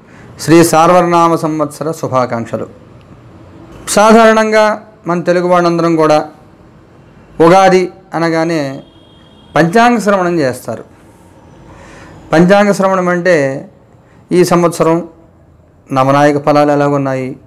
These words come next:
వర్ష లగ్నము, జగన్ లగ్నము అంటే ఏమిటి,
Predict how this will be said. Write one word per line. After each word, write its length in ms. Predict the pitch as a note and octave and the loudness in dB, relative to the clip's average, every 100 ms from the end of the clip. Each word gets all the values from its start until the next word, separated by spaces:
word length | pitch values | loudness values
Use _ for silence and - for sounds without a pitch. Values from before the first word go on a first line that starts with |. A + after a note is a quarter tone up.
| _ _ _ _ _ _ - - _ _ | _ _ _ _ _ _ -20 -20 _ _
వర్ష 260 | A2 B2+ C3 | 0 2 4
లగ్నము, 460 | D#3 C#3+ C#3+ C#3+ | 2 2 0 0
జగన్ 320 | C3+ B2 B2 C#3 | 0 -2 0 -2
లగ్నము 380 | C3 C3+ C3+ | -2 -4 -4
అంటే 260 | C3 B2 B2 | -4 -4 -4
ఏమిటి, 420 | A#2+ A#2 A2+ A#2+ | -4 -6 -8 -10